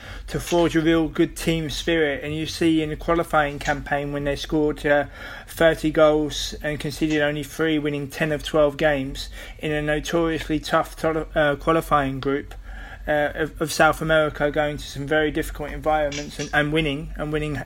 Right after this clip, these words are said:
quite handsomely. I think that with his club,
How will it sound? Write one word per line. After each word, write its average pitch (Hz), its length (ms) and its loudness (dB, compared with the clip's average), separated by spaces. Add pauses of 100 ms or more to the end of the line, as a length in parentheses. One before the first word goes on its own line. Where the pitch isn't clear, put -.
quite 151 220 4
handsomely. 143 640 -4 (580)
I 165 160 6
think 165 340 -4
that 170 280 -4
with 170 220 4
his 170 420 2
club, 165 540 -2